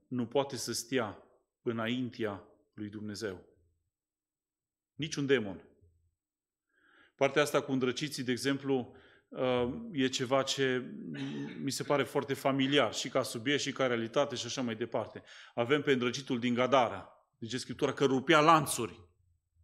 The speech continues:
Păi sunt câini puternici care nu rup lanțuri și cai care nu rup lanțurile. Dar demonii rup lanțurile. Și la un singur cuvânt al lui Hristos, demonii au plecat de acolo.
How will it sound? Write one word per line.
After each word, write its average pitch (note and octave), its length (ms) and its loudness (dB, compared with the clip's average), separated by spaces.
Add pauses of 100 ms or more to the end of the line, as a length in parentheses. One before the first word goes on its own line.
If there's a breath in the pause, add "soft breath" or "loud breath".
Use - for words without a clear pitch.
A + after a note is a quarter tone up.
(600)
Păi B2+ 120 2
sunt D3+ 200 2
câini F3+ 260 4
puternici D#3+ 460 6
care B2+ 180 4
nu A#2+ 160 0
rup A#2 120 0
lanțuri G#2+ 340 -4
și A#2+ 160 -8
cai F#3+ 340 8
care C3 220 4
nu A#2+ 180 0
rup A2 120 -4
lanțurile. A2+ 520 -6 (400)
Dar B2+ 220 4
demonii D3+ 400 6
rup G3+ 200 4
lanțurile. A#2+ 720 0 (880)
Și - 80 -20
la B2+ 60 -6
un A#2+ 60 -4
singur C#3 320 -2
cuvânt B2 300 -2
al B2+ 80 2
lui A#2 140 0
Hristos, - 680 -4
demonii A#2+ 380 -4
au A2 80 -4
plecat A#2+ 320 -8
de G#2 60 -10
acolo. G2 340 -16